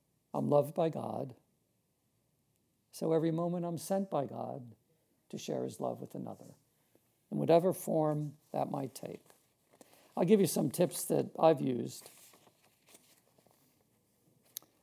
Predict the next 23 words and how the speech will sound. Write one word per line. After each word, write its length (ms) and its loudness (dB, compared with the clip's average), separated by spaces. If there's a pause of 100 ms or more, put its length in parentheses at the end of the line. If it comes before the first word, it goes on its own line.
(380)
You 80 -2
know, 220 10
you're 240 8
out 180 12
at 80 8
a 40 2
restaurant, 640 4
it's 180 -8
lunchtime, 800 0 (600)
and 80 -4
you're 80 2
about 260 4
to 60 -8
get 280 0
your, 120 -4 (140)
start 320 -2
your 100 -4
meal. 360 2
Do 120 -4
you 280 -2 (600)
say 180 -2
grace 400 -2 (800)
publicly? 480 -6